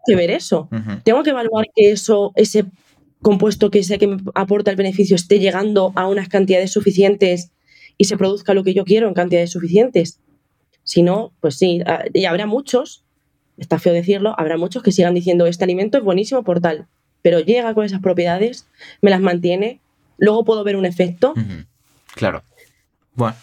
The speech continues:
Speaker 2: pues nada, acabamos con eso, con la reflexión de que, mm,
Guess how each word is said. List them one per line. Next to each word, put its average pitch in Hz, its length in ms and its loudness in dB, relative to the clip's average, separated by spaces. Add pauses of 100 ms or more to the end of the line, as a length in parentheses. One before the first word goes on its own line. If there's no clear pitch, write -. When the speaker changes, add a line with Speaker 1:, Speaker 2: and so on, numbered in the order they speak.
(120)
Speaker 2:
pues 101 180 -2
nada, 127 260 -6
acabamos 143 400 -6
con 120 160 -4
eso, - 220 -10 (320)
con 117 160 0
la 120 80 0
reflexión 120 560 -6
de 113 160 -2
que, 104 400 -4
mm, 92 220 -12